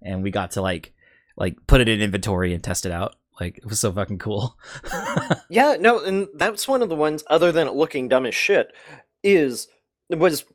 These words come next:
Speaker 2: possibly, like, a revolutionary piece of technology that Google's just like, "Yeah, w-, we're not making enough money on this prototype.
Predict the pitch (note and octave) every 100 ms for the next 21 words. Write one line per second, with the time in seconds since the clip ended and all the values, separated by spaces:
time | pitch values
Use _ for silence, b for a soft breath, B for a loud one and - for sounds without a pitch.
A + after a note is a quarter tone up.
0 | - - G3 G3 F#3+ C#3 C#3 C3 A#2 -
1 | C#3 D3 B2+ G2+ _ _ - E3 B2+ A2+
2 | D3 D3 C3+ C3 B2+ - B2 A#2 A2+ G#2+
3 | F#2+ _ _ _ - D#3 D3+ C#3+ - C#3
4 | C3 C#3 C3 G#2 A#2+ B2 C3 C3+ C3+ -
5 | C3 C#3+ - - B B E3+ G#3+ F#3+ G3
6 | - D#3+ F#3+ A3 F3+ F3+ G3 E3 D3 D#3
7 | C#3 D3 - D3 D3 C3+ C3 B2+ A2 -
8 | D#3 C3+ - G2+ G#2+